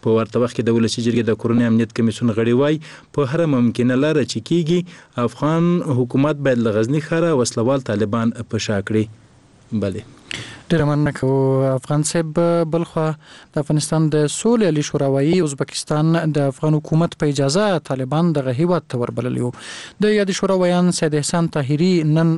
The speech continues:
Speaker 2: ازادي راډیو ته وویل چې دوی د ازبکستان په ګډون د ټولو هغو هیوادونو له هڅو هرکلی کوي چې د افغان حکومت او طالبانو ترمنځ مخامخ خبرو ته زمینه برابروي. دا په داسې حال کې ده چې تازه د طالبانو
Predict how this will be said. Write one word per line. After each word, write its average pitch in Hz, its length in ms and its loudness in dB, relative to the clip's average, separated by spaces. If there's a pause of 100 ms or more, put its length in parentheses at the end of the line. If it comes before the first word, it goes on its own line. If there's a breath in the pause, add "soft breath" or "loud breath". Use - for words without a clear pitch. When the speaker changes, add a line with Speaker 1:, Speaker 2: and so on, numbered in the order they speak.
(140)
Speaker 2:
ازادي 139 320 0
راډیو 139 240 0
ته 160 80 2
وویل 196 240 2
چې - 640 -4
دوی 214 180 4 (140)
د 170 320 2
ازبکستان 151 580 -2
په 147 100 0
ګډون 202 320 2
د 160 160 2 (120)
ټولو 254 200 2 (140)
هغو 185 240 0
هیوادونو 156 400 0 (100)
له 143 200 0
هڅو 147 260 -2
هرکلی 165 400 0
کوي 226 180 2
چې - 480 -4
د 220 120 2
افغان 202 200 2
حکومت 190 340 0
او 170 120 0
طالبانو 175 460 0
ترمنځ 165 400 0
مخامخ 147 420 -2
خبرو 175 280 0 (100)
ته 175 280 -2
زمینه 139 380 2
برابروي. 120 420 -4 (380 loud breath)
دا 139 100 -2
په 135 100 0
داسې 127 200 -2
حال 156 100 -4
کې 175 80 0
ده 170 140 0
چې 202 240 0
تازه 156 480 0
د 143 240 0
طالبانو 156 420 2